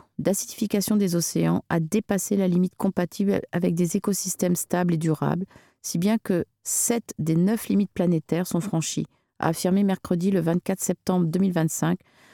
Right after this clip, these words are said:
l'institut de recherche qui suit ces mesures. Ce concept de limite planétaire avait été défini en deux mille neuf par une trentaine de chercheurs dans un article intitulé Un espace de fonctionnement sûr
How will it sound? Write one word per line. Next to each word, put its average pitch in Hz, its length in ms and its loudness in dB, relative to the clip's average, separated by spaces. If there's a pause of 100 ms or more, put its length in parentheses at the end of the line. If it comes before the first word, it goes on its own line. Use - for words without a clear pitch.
(200)
l'institut 196 500 0
de 180 120 2
recherche 175 480 -2
qui 185 140 -2
suit - 220 -2
ces - 160 -2
mesures. 156 460 -2 (1080)
Ce - 160 -4
concept - 680 -2
de 160 160 0
limite 185 260 0
planétaire 190 720 0 (100)
avait 185 200 4
été 185 180 0
défini 202 460 2
en 185 80 2
deux 175 100 2
mille 180 220 2
neuf 165 320 0
par 165 140 0
une 170 100 2
trentaine 208 400 0
de 202 80 0
chercheurs 170 480 -4
dans 160 200 -2
un 160 80 0
article 165 320 -4
intitulé 165 540 -2 (460)
Un 160 180 2
espace 202 460 0
de 160 80 0
fonctionnement 185 580 2
sûr 202 640 0